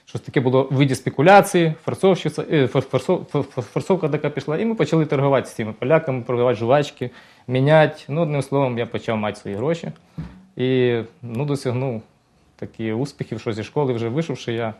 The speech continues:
міг купити і свого мотоцикла, і вже там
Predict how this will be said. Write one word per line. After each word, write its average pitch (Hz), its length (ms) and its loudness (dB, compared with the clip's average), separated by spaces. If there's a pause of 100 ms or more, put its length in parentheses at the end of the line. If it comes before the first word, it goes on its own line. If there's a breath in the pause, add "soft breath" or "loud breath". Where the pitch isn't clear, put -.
(420 soft breath)
міг 131 160 -2
купити 113 340 -4
і 107 60 -10
свого 104 220 -6
мотоцикла, 147 680 -4 (280)
і 104 240 -6
вже 101 200 -8
там 98 400 -6